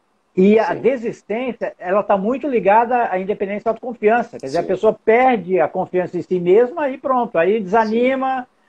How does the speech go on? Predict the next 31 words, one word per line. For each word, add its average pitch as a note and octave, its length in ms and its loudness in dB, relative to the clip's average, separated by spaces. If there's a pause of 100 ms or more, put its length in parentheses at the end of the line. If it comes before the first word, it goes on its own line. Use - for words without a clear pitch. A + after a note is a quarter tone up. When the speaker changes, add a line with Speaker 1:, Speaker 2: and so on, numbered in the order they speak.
(120)
Speaker 1:
né, F3+ 100 -4
desiste, A#3 1120 2
não, G3 400 2
resolve F3+ 340 2
não G3+ 180 0
persistir, G#3+ 840 -2 (340)
né, F#3+ 280 0
e G3 80 6
aí A3+ 180 4
vai C4 180 2
por C4+ 160 -4
água C4+ 180 2
abaixo, E3+ 380 2
né? C#3+ 180 -12 (280)
Speaker 2:
É. - 140 -16 (160)
Speaker 1:
Mas G#3 140 2
olha C#4 180 6
só, G3 220 2
uma G#3+ 220 2
outra C4 220 0
questão A3+ 280 -2
que F#3 100 -12
eu - 40 -18
quero F#3+ 140 0
levantar E3 540 0
contigo, F#3+ 400 -2
Sandro, D#3 260 0
é G3 40 4
o - 20 2
Speaker 2:
Hum. - 20 0
Speaker 1:
seguinte. E3+ 500 -4